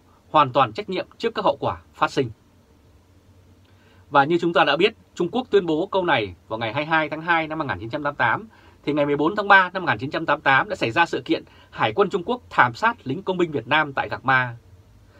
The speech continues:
Chính vì vậy, việc cảnh giác trước các tín hiệu đe dọa sử dụng vũ lực của Trung Quốc trong thời điểm này là không phải thừa.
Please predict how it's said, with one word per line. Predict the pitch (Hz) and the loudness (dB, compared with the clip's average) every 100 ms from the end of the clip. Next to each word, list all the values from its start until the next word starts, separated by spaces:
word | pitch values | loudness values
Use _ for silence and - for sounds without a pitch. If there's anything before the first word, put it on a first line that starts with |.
| - | -8
Chính | - 180 | -4 0
vì | 156 | 2
vậy, | 117 - - - - | 2 -2 -10 -20 -2
việc | 151 156 | 0 0
cảnh | 101 | 2
giác | 143 190 - | 4 4 2
trước | 240 233 | -4 0
các | 208 | 0
tín | 180 | 0
hiệu | 175 - | -2 2
đe | 180 180 | 4 6
dọa | 165 - - | 4 0 -6
sử | - 131 | -2 0
dụng | 139 | 0
vũ | 123 190 | 0 0
lực | 208 - | 0 -2
của | 101 | -6
Trung | 156 147 | -6 2
Quốc | 220 - - - - | 2 2 -18 -20 0
trong | - 202 | 2 4
thời | 160 | 2
điểm | 107 117 | 0 -2
này | 110 90 - _ | -4 -6 -16 _
là | 98 | -12
không | 90 175 160 | -6 -4 -4
phải | 113 | -6
thừa. | - 104 | -12 -12